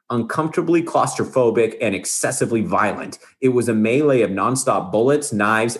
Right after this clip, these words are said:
and anything else that could be used as a weapon. Unlike some of its contemporary counterparts, such as The Raid and Jailbreak,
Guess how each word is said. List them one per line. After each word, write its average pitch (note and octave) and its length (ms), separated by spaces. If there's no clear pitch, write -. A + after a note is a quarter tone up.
and G#2+ 160
anything A#2+ 380
else A2 240
that G2+ 160
could G2+ 120
be G#2+ 80
used E2+ 300
as F#2 100
a G2+ 80
weapon. G#2 460
Unlike E3+ 300
some D3 160
of C3+ 100
its C3 140
contemporary B2+ 640
counterparts, G#2+ 600
such G2+ 180
as F2 100
The F2 120
Raid G#2+ 320
and F2+ 120
Jailbreak, - 580